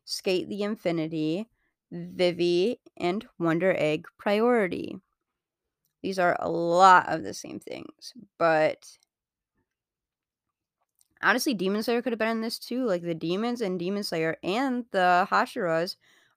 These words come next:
are all insanely cool and unique looking. But anyway,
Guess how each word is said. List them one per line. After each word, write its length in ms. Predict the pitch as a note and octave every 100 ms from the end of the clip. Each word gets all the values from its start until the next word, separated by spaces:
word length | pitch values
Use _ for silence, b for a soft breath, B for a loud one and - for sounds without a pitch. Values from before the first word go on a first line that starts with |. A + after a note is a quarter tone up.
| -
are 160 | G#3
all 300 | D#3+ F3 F3+ -
insanely 800 | G#3 G#3 - - A3+ G#3+ G#3+ G3+
cool 280 | - G#3 F#3
and 180 | E3 F3
unique 380 | E3 E3+ E3+
looking. 460 | - - - - G3 - _ _ _ _
But 100 | -
anyway, 520 | G3+ F#3+ F#2 A2+ F3+